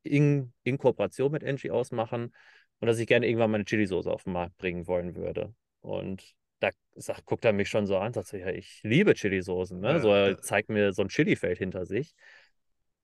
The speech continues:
Speaker 1: Und dann ha-, haben wir eigentlich schon so gespaßt und meinten so, "Ja, so eine Chili-Soße, die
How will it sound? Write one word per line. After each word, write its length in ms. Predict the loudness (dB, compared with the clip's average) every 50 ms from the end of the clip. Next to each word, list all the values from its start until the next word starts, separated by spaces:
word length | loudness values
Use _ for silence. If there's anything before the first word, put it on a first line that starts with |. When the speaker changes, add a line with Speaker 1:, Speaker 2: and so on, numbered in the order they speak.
| _ _ _ _ _ _ _ _ _ 0
Speaker 1:
Und 200 | 0 2 4 6
dann 200 | 6 6 6 6
ha-, 200 | 6 4 4 2
haben 220 | 2 0 2 4 6
wir 180 | 6 4 6
eigentlich 240 | 4 4 4 2 2
schon 140 | 2 0 0
so 140 | 0 0 2
gespaßt 560 | 2 0 0 2 2 4 4 4 4 2 -2
und 60 | -6
meinten 160 | -6 -6 -6
so, 100 | -4 0
"Ja, 180 | 2 2 2 2 0 _ _ -12
so 120 | -6 -4
eine 160 | -2 -2 -2
Chili-Soße, 640 | -2 2 2 2 4 2 2 2 2 2 2 0 -2
die 460 | -2 -2 -2 0 2 2 2 0 -2